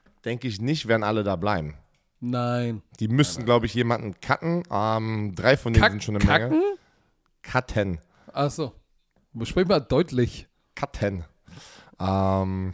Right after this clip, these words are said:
Speaker 1: wer denkst du, macht das?
Speaker 2: Edmonds, Michel, Mostert. Mostert auf jeden Fall, weil ans-, der kam als Free Agent von, äh,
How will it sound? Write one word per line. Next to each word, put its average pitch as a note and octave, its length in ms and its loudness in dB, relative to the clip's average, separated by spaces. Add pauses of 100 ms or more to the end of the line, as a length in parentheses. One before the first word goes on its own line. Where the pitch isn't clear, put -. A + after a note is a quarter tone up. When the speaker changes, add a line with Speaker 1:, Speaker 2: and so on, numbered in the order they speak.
(680)
Speaker 1:
wer A2 100 0
denkst B2 240 0
du, A2+ 60 -4
macht C#3 240 0
das? G3+ 280 0 (1400)
Speaker 2:
Edmonds, E3 580 -2
Michel, C#3+ 640 0
Mostert. A#2+ 640 -6
Mostert D3 440 -2
auf B2+ 140 -2
jeden C3+ 240 -4
Fall, C#3 400 -2
weil B2 320 -4 (480)
ans-, C#3 420 -8
der B2+ 300 -6
kam C#3+ 260 -2
als B2+ 140 -4
Free C#3 340 0
Agent C3+ 260 -2
von, A#2 380 -2
äh, G#2+ 260 -4